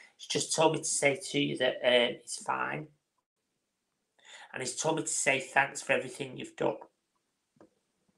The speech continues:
and he's told me to say that your family's fine on the other side. Uh, just letting you know that they're, well, that makes sense. God bless. Let me see.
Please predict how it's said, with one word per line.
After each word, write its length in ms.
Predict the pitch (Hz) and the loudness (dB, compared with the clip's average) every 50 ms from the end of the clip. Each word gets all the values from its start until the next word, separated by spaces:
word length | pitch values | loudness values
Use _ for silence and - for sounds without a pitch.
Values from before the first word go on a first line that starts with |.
| _ _ - | _ _ -4
and 80 | 113 113 | -2 -2
he's 160 | 117 110 - | -2 -4 -4
told 240 | - - 139 139 143 | 0 0 0 2 0
me 60 | 139 | -2
to 140 | - - 151 | -4 -4 -4
say 440 | 143 - - 131 127 123 123 120 - - - - - _ _ - | -2 4 6 8 8 8 6 2 -4 -12 -20 -20 -20 _ _ -4
that 160 | - - - | -4 -4 -4
your 100 | 127 - | -6 -8
family's 520 | - - 147 135 131 131 135 131 - - | -4 0 0 0 0 -2 -6 -6 -6 -8
fine 260 | - - 131 127 123 117 | -6 -6 -6 -6 -6 -8
on 100 | 113 120 | -8 -8
the 100 | 123 123 | -6 -6
other 100 | 120 117 | -6 -6
side. 520 | - - - 127 127 123 127 127 123 - _ _ _ _ _ _ _ _ _ _ _ _ _ _ _ _ - - - | -6 -6 -6 -6 -8 -10 -12 -14 -16 -18 _ _ _ _ _ _ _ _ _ _ _ _ _ _ _ _ -18 -8 -2
Uh, 200 | - 120 120 - - | 0 2 2 2 -2
just 240 | - 147 143 - | -4 -4 -4 -2
letting 200 | - - - - | -2 -4 -4 -4
you 80 | 123 117 | -6 -2
know 160 | 120 117 117 | 0 0 0
that 180 | 113 123 120 - | 0 -2 -4 -2
they're, 260 | 117 107 110 110 110 - - - - _ - | -2 -2 -2 -4 -6 -10 -18 -20 -20 _ -10
well, 120 | - - - | -8 -6 -6
that 80 | - | -6
makes 260 | 135 123 - - - - | -8 -10 -6 -2 -2 0
sense. 280 | - 113 117 - - | 0 0 -2 -4 -4
God 260 | - - 120 117 - | 0 2 2 2 2
bless. 180 | - - - - - - - - - - - - | 0 -2 -4 -4 -12 -14 -16 -18 -18 -8 0 2
Let 200 | 135 139 - - | 2 2 2 0
me 60 | 165 | 0
see. 540 | 151 - - - - 127 113 104 - - | 2 4 4 6 6 6 4 4 2 -2